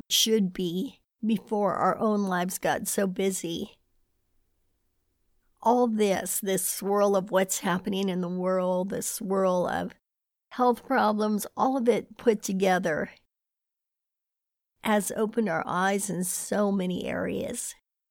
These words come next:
Doctor Phil on T V said, um,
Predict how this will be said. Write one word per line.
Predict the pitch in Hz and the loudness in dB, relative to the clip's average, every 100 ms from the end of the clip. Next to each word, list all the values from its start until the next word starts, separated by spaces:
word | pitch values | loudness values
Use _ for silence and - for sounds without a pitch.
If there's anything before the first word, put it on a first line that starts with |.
| _ _ _ _ _ _ _ _ _ _ _ _ _ _ _ _ _ _ | _ _ _ _ _ _ _ _ _ _ _ _ _ _ _ _ _ _
Doctor | 220 202 - 220 | 0 2 0 -6
Phil | 185 - 208 202 196 202 - _ _ _ - | -6 -4 -2 0 0 -4 -6 _ _ _ -2
on | 220 220 | 2 2
T | - 214 | 0 -2
V | 214 208 | 0 0
said, | - - 190 190 180 | 0 0 0 0 -2
um, | - 180 180 175 | -4 -2 -2 -4